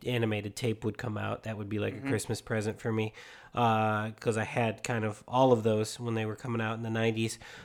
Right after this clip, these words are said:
Speaker 1: Probably watched it when I first got it. Was like, "Cool, I've never seen this one, never really heard of this one." Watched it. I don't know what my opinion was o-, of it, but then it went in the Disney bin and didn't come out until it was time to talk about it for this <laughs> podcast. So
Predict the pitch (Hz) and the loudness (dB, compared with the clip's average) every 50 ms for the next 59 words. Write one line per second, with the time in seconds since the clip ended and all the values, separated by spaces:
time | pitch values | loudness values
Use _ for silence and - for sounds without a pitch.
0 | - _ - - 135 131 143 156 151 135 135 - - - 160 151 143 147 143 - | -18 _ 4 6 8 10 12 12 12 12 10 8 6 2 2 4 4 2 2 4
1 | - 151 151 - - 131 110 113 120 127 139 139 156 160 - - 277 320 285 170 | 6 6 4 6 4 4 4 4 4 2 4 2 2 2 4 6 8 10 10 10
2 | 131 127 131 135 135 131 135 131 - - 180 180 170 156 - - 165 156 147 127 | 10 10 8 6 4 4 2 0 2 4 4 4 4 2 2 2 4 4 4 4
3 | 117 113 120 127 123 101 - - - 117 127 143 156 143 139 151 151 147 - - | 4 4 6 6 6 4 2 0 2 2 4 4 4 2 6 4 4 4 4 2
4 | 147 139 139 143 139 - - - - - - - - _ - 143 151 156 - - | 4 4 4 4 2 -2 -10 -18 -18 -18 -20 -20 -12 _ 10 12 12 12 12 8
5 | - 165 165 160 165 - - 127 123 113 - 127 131 131 127 123 120 127 131 139 | 8 8 8 8 6 6 6 8 8 10 10 10 10 10 8 8 8 10 10 8
6 | - - 135 127 120 110 - 135 127 123 131 131 131 131 135 143 147 139 147 147 | 8 6 4 2 2 2 2 2 4 4 4 4 4 6 6 6 6 8 6 6
7 | 147 - - 135 139 139 151 151 123 - 127 113 - - 120 120 117 110 113 117 | 6 4 2 0 4 6 6 4 4 4 2 4 6 6 6 6 4 4 2 2
8 | 120 120 - - 123 113 113 117 113 117 123 120 123 135 135 123 143 139 143 143 | 2 2 -2 -4 0 4 4 4 6 6 4 6 6 4 4 6 6 6 6 6
9 | 151 151 - - 135 131 120 113 110 110 120 117 123 120 - 131 120 120 120 120 | 4 2 0 2 6 6 6 6 6 4 4 2 2 0 0 0 2 4 4 4
10 | 123 - 120 110 - 131 117 117 104 110 - - 131 120 113 117 117 - - 127 | 4 2 -2 0 4 6 6 6 6 4 0 0 -2 -2 0 0 -2 0 2 2
11 | 120 120 113 117 113 117 107 123 110 107 - - 131 117 117 - - - 147 120 | 2 2 2 0 0 0 0 0 0 0 0 0 0 0 0 0 6 6 6 6
12 | - 143 - - - 123 110 | 6 0 -2 -2 -2 -2 -4